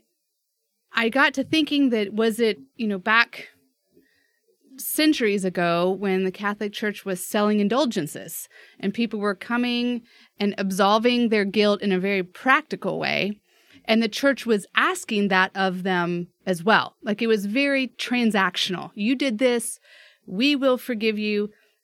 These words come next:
And so there was, there was a relational component, right? But it was transactional. And so, I don't know. I mean, do you guys have any thoughts on that? Have you read up on where you feel like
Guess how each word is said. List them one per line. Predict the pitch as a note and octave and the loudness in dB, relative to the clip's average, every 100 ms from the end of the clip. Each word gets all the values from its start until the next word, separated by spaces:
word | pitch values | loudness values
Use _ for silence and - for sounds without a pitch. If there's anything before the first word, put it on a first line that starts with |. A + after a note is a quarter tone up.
| - | -6
And | G#3 G3+ G3+ F#3+ G3 | -2 0 0 -2 -8
so | - A3+ | -2 0
there | A3 A#3 | 2 2
was, | A3+ G3+ - | 2 -2 -6
there | G#3+ A3+ | -2 2
was | C4 B3 | 2 2
a | |
relational | A#3 A#3 F4+ - D#4+ | 2 2 2 4 2
component, | - G#3 F3+ E3+ E3 A#3 - | 2 0 0 -2 0 -2 -4
right? | F#3+ F3 A#3+ C4+ _ _ _ - | 0 0 0 -4 _ _ _ 0
But | A3+ | 0
it | A#3 | 2
was | G#3+ G3+ - | 0 -2 -10
transactional. | - A#3 A3 G#3+ G3 - E3 - _ _ _ | -4 -2 2 2 2 -2 -6 -12 _ _ _
And | A#3+ A3 | -2 0
so, | B3+ A#3 A#3 A3+ - - - _ _ _ _ - | 2 4 2 0 -12 -20 -20 _ _ _ _ 2
I | C#4 | 4
don't | D#4 | 4
know. | D4 G#3 F#3 A3+ | 2 2 0 0
I | |
mean, | A#3+ A#3+ | 2 4
do | A#3+ | 2
you | A#3+ | 2
guys | B3+ A#3+ | 0 2
have | C4 B3+ | 0 2
any | A#3+ | 0
thoughts | A3+ C4 B3+ | 2 2 2
on | C#4 | 2
that? | C4 B3+ B3 | 4 4 2
Have | A3+ F#3+ | 0 -2
you | F#3+ | -2
read | F#3+ A#3+ B3 | 0 2 2
up | B3 G3+ | 0 2
on | G#3+ G3+ G#3 F#3+ | 2 2 2 0
where | G#3+ A3 | 0 0
you | A#3 A3 | 0 -4
feel | - A#3 | -2 -2
like | A3+ A3 G#3+ - | 0 0 -4 -16